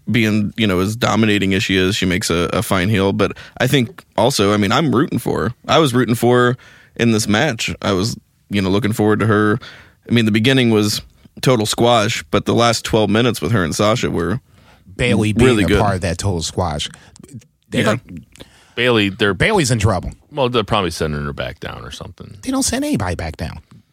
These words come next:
Speaker 2: When's the last person they sent back down?
Speaker 3: Cesaro. I mean, Cesaro used to moonlight on N X T and stuff.
Speaker 2: That's
Speaker 3: I
Speaker 2: not the same thing.
Speaker 3: No, you're right.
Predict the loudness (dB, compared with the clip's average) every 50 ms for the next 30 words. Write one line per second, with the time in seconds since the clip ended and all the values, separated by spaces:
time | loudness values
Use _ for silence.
0 | _ _ -2 -2 0 2 2 2 2 2 0 0 0 0 0 -2 -2 -2 0 -2
1 | -2 -2 -2 -4 -2 -4 -6 -6 -8 -12 -18 _ _ _ _ _ _ _ _ _
2 | _ _ _ _ _ _ _ _ _ _ _ _ _ _ _ _ _ _ -18 -12
3 | -10 -10 -8 -6 -4 -2 0 0 2 2 2 0 -2 -4 -6 -10 -8 -4 -2 0
4 | 0 0 0 0 0 0 2 2 2 2 2 0 0 -2 -2 -2 0 2 2 2
5 | 2 2 0 0 -2 -2 -4 -4 -4 -4 -6 -8 -10 -8 -6 -4 -4 -4 -4 -6
6 | -6 -6 -4 -4 -4 -4 -6 -8 -12 -8 -6 -4 -2 -2 -2 -4 -6 -6 -4 -4
7 | -6 -4 -4 -6 -6 -8 -8 -4 -2 0 0 2 2 2 2 2 0 -2 -4